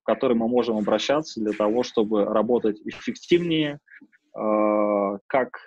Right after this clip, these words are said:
для клиента, так и с, с точки зрения нашей внутренней экономики.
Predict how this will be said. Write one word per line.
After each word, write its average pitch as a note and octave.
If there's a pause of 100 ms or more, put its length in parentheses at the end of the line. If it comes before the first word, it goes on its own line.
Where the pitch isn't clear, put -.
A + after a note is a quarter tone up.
для A2
клиента, E3+
так C#3+
и A#2+
с, -
с G#2
точки C3
зрения A2+
нашей G#2
внутренней G#2+
экономики. G2